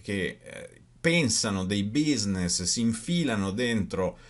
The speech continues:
l'O M S, dentro le Nazioni Unite, hanno rovesciato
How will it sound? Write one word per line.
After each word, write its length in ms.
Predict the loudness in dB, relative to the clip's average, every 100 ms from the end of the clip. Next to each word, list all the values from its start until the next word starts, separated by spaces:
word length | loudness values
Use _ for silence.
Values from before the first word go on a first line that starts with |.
| -14 -2
l'O 220 | 0 4
M 440 | 4 4 2 0
S, 280 | 0 0 -2
dentro 600 | -2 -2 -4 0 2 4
le 140 | 2 0
Nazioni 420 | 0 -2 0 0
Unite, 640 | 0 2 0 0 -4 -6 -10 -20 -20 -20 -20 -20
hanno 260 | -4 0 0
rovesciato 1000 | 0 0 0 0 2 2 2 -4 -6 -8